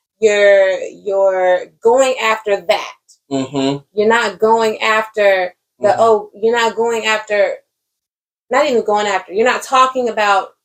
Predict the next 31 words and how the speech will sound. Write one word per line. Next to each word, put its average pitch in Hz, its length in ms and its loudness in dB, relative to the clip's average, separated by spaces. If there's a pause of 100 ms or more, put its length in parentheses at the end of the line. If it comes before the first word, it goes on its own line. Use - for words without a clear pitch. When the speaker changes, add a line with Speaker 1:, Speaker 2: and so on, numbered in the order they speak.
(160)
Speaker 1:
what 254 220 2 (160)
happened. - 400 -6 (240)
Speaker 2:
Mm-hmm. 131 280 -8
Speaker 1:
You 127 200 -2
know 220 120 0
what 226 140 4
I'm 226 80 -6
saying? 151 440 2
Speaker 2:
Mm-hmm. 147 300 0 (100)
Speaker 1:
You're 226 140 -4
go-, 233 200 2
you're, 214 200 2
you're 147 120 0
Speaker 2:
Mm-hmm. 156 140 0
Speaker 1:
going 269 360 4
after 240 560 0
what 226 200 -2
you 233 100 -12
feel 226 240 -2
is 220 100 -6
the 196 140 -8
problem, 196 540 0 (160)
Speaker 2:
Mm. 127 340 0 (480)
Speaker 1:
but 208 140 2
Speaker 2:
Mm. 262 100 2
Speaker 1:
you're 214 180 2
missing 220 600 0 (560)
what 214 260 2
happened. 202 540 -4 (320)
Speaker 2:
Mm-hmm. 160 400 2 (220)
Speaker 1:
So, 208 560 2